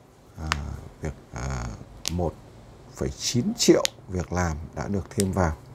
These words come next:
trong thời gian từ tháng ba cho đến bây giờ. Và, à, chúng ta cần lưu ý rằng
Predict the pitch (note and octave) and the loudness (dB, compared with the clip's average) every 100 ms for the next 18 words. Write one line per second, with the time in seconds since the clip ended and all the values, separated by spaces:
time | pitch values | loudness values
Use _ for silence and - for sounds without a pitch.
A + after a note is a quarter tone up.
0 | - - - - G2 F#2 F2 E2+ F#2+ F#2 | -18 -18 -14 -2 0 0 0 2 4 2
1 | F2+ F2 - E2 D#2 D#2+ F2 F#2+ G#2 G2+ | 0 -4 -4 -4 0 -2 2 4 6 6
2 | F#2+ F2 E2+ F2 G2+ G2 E2 - - - | 2 -2 -2 0 4 4 4 -4 -20 -18
3 | - - - - - G2+ F#2+ F2+ F2 F#2 | -18 -16 -16 -18 0 4 6 4 2 -2
4 | - - - - - - E2+ F2 G2 G2 | -8 -20 -20 -20 -18 -8 -6 -2 0 4
5 | A2 G#2+ G2+ G2 G2+ C3+ B2+ A2+ G#2 A2 | 6 6 6 4 0 -4 0 4 6 8
6 | A#2 G#2+ A#2+ | 8 6 6